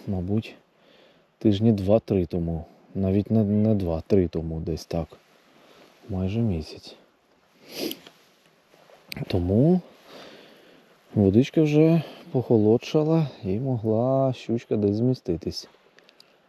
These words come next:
Десь вона могла зміститись і, скоріш за все, вона змістилась. Хоча місце дуже прикольне. Можна тут навіть воблерочком перевірити. Глибина переходить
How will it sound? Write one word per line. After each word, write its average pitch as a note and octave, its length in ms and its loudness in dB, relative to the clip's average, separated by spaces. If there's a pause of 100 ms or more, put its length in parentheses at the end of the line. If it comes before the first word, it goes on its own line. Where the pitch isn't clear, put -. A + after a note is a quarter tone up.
(220)
Десь F2+ 300 -4
вона A2 220 -4
могла A#2+ 360 -2
зміститись A2 720 -2
і, G2+ 60 -4
скоріш G#2+ 320 -2
за G#2 120 0
все, G#2+ 300 -2
вона F#2+ 360 -2
змістилась. - 800 -6
Хоча E3 220 0
місце C#3+ 300 0
дуже A2+ 240 0
прикольне. E2+ 600 -4 (240)
Можна G2+ 340 -6
тут G#2 180 -8
навіть G#2+ 360 -6 (340)
воблерочком B2+ 840 -4
перевірити. F2 720 -12 (2250)
Глибина A2+ 540 0
переходить A2+ 800 -2